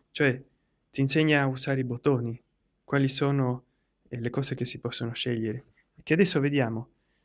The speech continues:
perché io scommetto che molti di voi nel duemilaquattro non erano nati.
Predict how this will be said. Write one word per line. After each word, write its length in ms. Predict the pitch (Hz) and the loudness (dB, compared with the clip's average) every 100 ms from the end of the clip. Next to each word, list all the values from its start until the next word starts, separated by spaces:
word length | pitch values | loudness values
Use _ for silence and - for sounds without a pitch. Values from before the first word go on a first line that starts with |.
| _ - | _ -6
perché 600 | 135 - 131 131 131 _ _ _ | -4 2 2 2 -2 _ _ _
io 340 | - 185 160 123 | 0 6 6 4
scommetto 420 | - 131 139 139 | 0 -4 -2 -4
che 120 | 135 | -2
molti 300 | 139 139 139 | -2 0 0
di 140 | 123 127 | 2 4
voi 380 | 156 139 131 - _ _ _ | 4 2 -2 -10 _ _ _
nel 200 | - 127 | -2 0
duemilaquattro 680 | 135 143 139 131 147 143 127 | 2 2 0 0 -2 -2 -2
non 180 | 123 117 | -2 0
erano 300 | 123 117 117 | -2 -2 -2
nati. 360 | 113 110 110 | -4 -6 -14